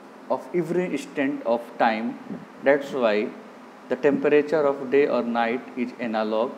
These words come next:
signal. It means a signal which is defined for all time period is known as analog signal. Analog signals are continuous in amplitude and continuous in time.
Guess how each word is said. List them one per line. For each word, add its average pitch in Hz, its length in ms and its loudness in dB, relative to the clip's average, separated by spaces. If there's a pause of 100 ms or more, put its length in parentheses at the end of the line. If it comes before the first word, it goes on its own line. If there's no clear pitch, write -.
signal. 107 500 -6 (500)
It 147 220 -2
means 170 220 -2 (1200)
a 151 60 -4
signal 175 640 2 (400)
which 151 220 -8
is 180 80 -4
defined 165 540 -2
for 160 280 -2
all 170 340 6 (120)
time 143 340 0
period 117 560 2
is 123 140 -4
known 123 280 0
as 120 240 -4 (120)
analog 104 500 -2
signal. 123 500 -2 (1000)
Analog 175 560 4
signals 165 500 -2
are 131 240 4 (180)
continuous 151 760 -2
in 139 280 -4
amplitude 123 880 0 (540)
and 127 340 0 (140)
continuous 151 760 -4 (100)
in 135 280 -4
time. 107 460 -4